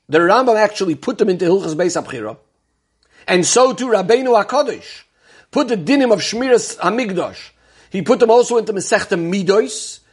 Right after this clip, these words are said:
which is about the Midos Habayis, the measurements of the house itself, of the Beis Hamikdash itself. Why did it, why isn't it just in the area wi-, that are discussing the avodas that are done in the Beis Hamikdash?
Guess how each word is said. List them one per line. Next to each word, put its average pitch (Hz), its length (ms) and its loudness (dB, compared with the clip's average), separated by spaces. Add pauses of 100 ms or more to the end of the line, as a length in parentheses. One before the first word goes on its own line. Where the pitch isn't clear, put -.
(160)
which 170 200 0
is 254 420 0
about 170 300 0
the 170 60 -2
Midos 208 540 2
Habayis, 196 280 2
the 170 80 -4
measurements 185 840 -2
of 214 220 2
the 165 260 -4
house 220 340 0
itself, 214 300 0
of 175 80 -12
the 175 60 -6
Beis 180 120 -4
Hamikdash 196 400 -4
itself. 139 480 -8 (460)
Why 254 280 4
did 262 180 -4
it, 233 100 -6
why 247 200 4
isn't 240 220 0
it 202 120 -2
just 220 320 0
in 220 60 -8
the 196 140 -6
area 214 500 2 (240)
wi-, 185 280 4
that 196 160 4
are 180 160 4
discussing 196 600 -2
the 190 100 2
avodas 175 640 2
that 185 80 -6
are 170 80 -6
done 170 140 -6
in 160 60 -10
the 160 60 -10
Beis 160 200 -8
Hamikdash? 156 360 -10